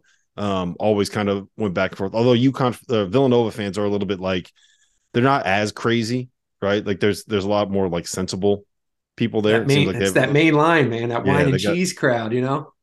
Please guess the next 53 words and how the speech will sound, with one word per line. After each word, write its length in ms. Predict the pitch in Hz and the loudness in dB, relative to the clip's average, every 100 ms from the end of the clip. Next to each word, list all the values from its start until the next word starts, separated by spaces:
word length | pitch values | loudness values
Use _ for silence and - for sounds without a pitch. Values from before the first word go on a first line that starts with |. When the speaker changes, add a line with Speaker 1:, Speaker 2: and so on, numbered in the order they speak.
| - | 0
Speaker 1:
Yeah, 200 | 117 104 | 2 4
they 100 | 98 | 2
got 100 | 107 | 0
Speaker 2:
That's 100 | - | 2
Speaker 1:
some, 80 | |
Speaker 2:
what 100 | 110 | 2
Speaker 1:
they 60 | 131 | 4
Speaker 2:
they 60 | 131 | 4
Speaker 1:
got 140 | 160 | 4
some 120 | 170 | 4
Speaker 2:
call 80 | 156 | 4
'em. 40 | |
Speaker 1:
smarter 240 | 117 117 107 | 4 2 2
people 240 | 113 95 | 0 0
that 80 | 98 | 0
aren't 160 | 95 101 | 0 -2
gonna 260 | 101 95 | -2 -2
get 240 | 92 - 101 | -4 -8 -8
into 160 | 98 101 | -6 -2
the, 260 | 98 92 | 0 -2
the 120 | 71 95 | -2 -4
depths 340 | 85 95 - | -2 -2 -4
and, 300 | 95 87 87 - 202 - - - | -4 -4 -6 -6 -8 -6 -8 -2
you 60 | |
know, 220 | 196 196 190 - - | 0 2 0 -6 -8
Speaker 2:
<laughs> 200 | - - | -10 -2
Speaker 1:
bare 200 | - 113 | 2 2
knuckle 220 | 220 104 | 2 0
brawl 500 | 90 95 104 104 98 | 0 2 4 4 4
on 160 | 92 95 | 2 0
the, 80 | |
on, 340 | 92 92 85 92 | 0 -2 -4 -6
on 200 | - 87 | -6 -8
social 340 | - 98 90 87 | -2 -2 -2 -2
media. 340 | 87 85 80 | 0 -2 -4
But 240 | 73 95 - - | -4 -4 -4 -4
Speaker 2:
I 60 | 123 | 2
Speaker 1:
I 20 | |
Speaker 2:
won't 120 | 120 | 6
Speaker 1:
think 60 | 127 127 | 6 8
it's, 60 | 127 135 | 4 4
Speaker 2:
mention 100 | 117 | 2
what 80 | |
Speaker 1:
that's 80 | 123 120 | 4 4
Speaker 2:
my 40 | |
Speaker 1:
just 140 | 160 | 2
Speaker 2:
moder-, 200 | 113 - | 2 -2
Speaker 1:
the 80 | - | 0
Speaker 2:
alma 200 | 120 117 | -2 0
mater 320 | 113 113 110 | -4 -4 -2
is 120 | 110 107 | -2 -2
here. 340 | 107 110 - _ _ | -4 -6 -8 _ _
Speaker 1:
<laughs> 1300 | 123 117 - - - - 123 - 151 175 - 156 | 0 2 0 -2 -6 -4 -4 0 0 0 -2 -4